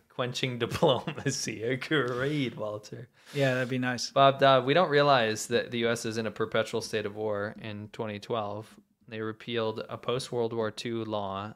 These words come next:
Speaker 1: on inserting propaganda in American media is caught up in the Cold War hysteria. We must listen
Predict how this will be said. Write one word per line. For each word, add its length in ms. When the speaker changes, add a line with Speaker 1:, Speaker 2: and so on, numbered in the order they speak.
Speaker 1:
on 220
inserting 440
propaganda 680
in 100
American 420
media 300
is 160
caught 260
up 160
in 60
the 80
Cold 260
War 200
hysteria. 460
We 120
must 200
listen 480